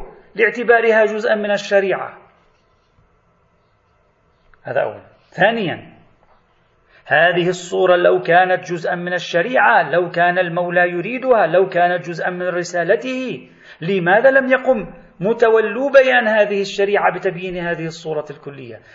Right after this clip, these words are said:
لماذا كان دأبهم دائمًا على تبيين جزئيات مبعثرة؟ لماذا هذا الإصرار من القرآن ومن السنة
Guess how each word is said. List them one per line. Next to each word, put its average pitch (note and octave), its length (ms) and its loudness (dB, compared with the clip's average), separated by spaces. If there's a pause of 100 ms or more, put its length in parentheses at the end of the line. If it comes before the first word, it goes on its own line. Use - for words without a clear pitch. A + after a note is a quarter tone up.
(120)
لماذا F3+ 400 2
كان B3 300 0
دأبهم G3+ 460 0
دائمًا G3 480 2
على F#3 220 2
تبيين F#3 340 -6
جزئيات F3 640 -4
مبعثرة؟ E3+ 840 0 (720)
لماذا A3+ 400 2
هذا C4 260 4
الإصرار B3 580 4
من A3+ 140 -6
القرآن A3 720 0
ومن A3 240 -6
السنة G#3+ 800 -4